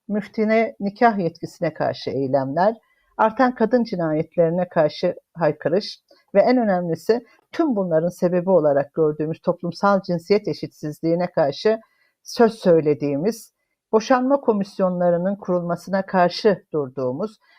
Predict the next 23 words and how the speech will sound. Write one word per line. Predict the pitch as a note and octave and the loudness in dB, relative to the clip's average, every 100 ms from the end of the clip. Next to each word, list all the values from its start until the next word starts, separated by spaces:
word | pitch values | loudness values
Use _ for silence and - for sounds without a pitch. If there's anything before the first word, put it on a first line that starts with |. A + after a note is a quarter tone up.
| _ | _
Türkiye | - C4+ C4 A#3+ | -8 -2 -2 0
Büyük | C4+ C4 | -2 -2
Millet | B3 A#3+ B3+ A#3 | -2 0 -2 -2
Meclisi'nde | G#3 G3+ F#3 G3+ G3+ G#3+ | -6 -6 -8 -6 -6 -2
kadın | G#3+ G#3 | -2 0
erkek | G#3 G3+ G3+ A3+ | -2 -4 -4 -6
fırsat | - F#3 A3 F#3 | -6 -8 -6 -4
eşitliğinin | F3 F3 - F3 F#3 | -6 -8 -4 -2 -2
oluşması | F3+ F3+ - F#3 F#3 G#3 | -4 -6 -6 -8 -6 -8
için | F#3+ G3 | -8 -6
on | - A3+ G#3+ | 0 0 2
bir | F3+ | 0
yıl | D#3 E3+ E3+ | 2 0 0
mücadele | C#3 C#3 D3+ D3+ D3+ E3 E3+ | -6 -4 -4 -2 -4 -2 -2
ettiğimiz, | B2+ - C#3 C#3 E3 A#3 - _ _ - _ | -4 -8 -6 -4 -2 -4 -6 _ _ -20 _
çocuk | - C4+ C#4 | 0 0 2
istismarlarına | B3+ - A3+ - A3+ A3+ A3+ A3+ A#3 A#3 | -2 -4 -12 -2 0 2 0 0 -2 0
karşı | A3 G#3+ G#3 A3+ A3+ _ _ - | 2 2 4 0 0 _ _ -2
anayasadan | G#3+ A3+ A#3+ G#3 G#3 F#3 F#3+ F#3+ G3+ G3+ | 0 2 0 0 0 2 2 2 -2 -8
çıkarılan, | - - F3+ E3+ E3+ F3 F#3+ - - | -4 2 2 2 0 -2 -4 -12 -12
e, | - E3 | -8 -6
müftü | E3+ F#3 F#3+ - G#3+ G#3 - - | -4 -4 -4 -6 -4 -4 -6 -14
nikahı | E3 E3+ - F3 E3+ F#3+ | -8 -6 2 2 6 4